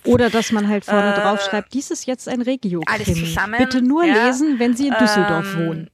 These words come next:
Speaker 2: ist schwierig, ja.
Speaker 1: Ja. Ja.
Speaker 2: Das kann natürlich auch ein Fehler sein, weil da habe ich natürlich auch ein, eine begrenzte, äh, Leserzahl dann,
Speaker 1: Ja, klar.
Speaker 2: wenn ich mich so in eine Schublade stopfe.
Speaker 1: Ja. Naja,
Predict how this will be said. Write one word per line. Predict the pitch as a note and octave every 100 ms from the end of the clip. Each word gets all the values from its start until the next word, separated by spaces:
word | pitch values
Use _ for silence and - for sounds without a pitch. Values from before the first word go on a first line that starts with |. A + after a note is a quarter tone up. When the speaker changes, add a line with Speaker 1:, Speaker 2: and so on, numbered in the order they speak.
| _
Speaker 2:
ist | - -
schwierig, | - A3 B3 A3 F3+ E3 -
ja. | A3
Speaker 1:
Ja. | G#3+ G#3 - _ _ G#3
Ja. | G3
Speaker 2:
Das | - -
kann | G3+
natürlich | G3+ G3+ G#3+ G3
auch | G3
ein | F#3
Fehler | - G3 F3+
sein, | G3+ F3+ E3+ E3
weil | F#3 F#3 F#3 F3+ F#3 F#3 - - -
da | -
habe | G3+ G#3
ich | A3
natürlich | G#3+ - A3+ G#3+ -
auch | F3 G3
ein, | - F#3 F#3 F3+
eine | - F#3+
begrenzte, | - F3 - G3 F3+ F#3 - A3+ A3 A3 - - - -
äh, | G#3 G#3
Leserzahl | A3 C4+ G#3 - E3+ E3
dann, | D#3+ D#3+ A#3
Speaker 1:
Ja, |
klar. | - C4+ - _ _ _ _ _ _ -
Speaker 2:
wenn | G3 G3+
ich | G3 -
mich | G3+ -
so | F#3+
in | F3
eine | F3
Schublade | F3+ G#3+ G3+ E3+ D#3+
stopfe. | - - E3+ - - - _ _
Speaker 1:
Ja. | - A3+ - _ _ _ _ - - - - - - - - - -
Naja, | F#4 E4+ F3 -